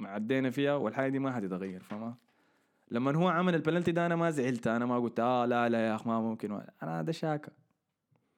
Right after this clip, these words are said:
فحن-، حنواصل منه ونحن حنتخارج منه وحنمشي لزول بعديه. لكن عجبني شديد أداء أرسنال. ما عجبني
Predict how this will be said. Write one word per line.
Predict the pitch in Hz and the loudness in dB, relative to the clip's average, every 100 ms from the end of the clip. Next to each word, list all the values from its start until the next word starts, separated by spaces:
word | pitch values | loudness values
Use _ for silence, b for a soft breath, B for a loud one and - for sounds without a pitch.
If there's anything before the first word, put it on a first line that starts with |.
| _ _ _ _ _ _ _ | _ _ _ _ _ _ _
فحن-، | 120 135 156 | -2 0 2
حنواصل | 147 165 196 214 160 | 2 2 4 4 2
منه | 131 123 117 | 2 2 0
ونحن | 143 151 | 0 -2
حنتخارج | 135 113 - 131 117 | -4 -4 -2 -2 -2
منه | 117 117 | -2 -4
وحنمشي | 107 101 113 107 | -4 -4 -4 -4
لزول | 98 101 101 | -4 -4 -6
بعديه. | - - 95 b b b b b | -6 -6 -8 b b b b b
لكن | 107 120 190 | -4 2 2
عجبني | 147 131 135 151 | 2 2 0 2
شديد | 143 135 123 | 2 2 2
أداء | 104 101 101 | 0 0 -2
أرسنال. | 107 104 104 117 _ _ _ _ - | -4 -6 -8 -10 _ _ _ _ -4
ما | 135 151 | 0 2
عجبني | 147 131 135 143 143 | 2 2 2 2 0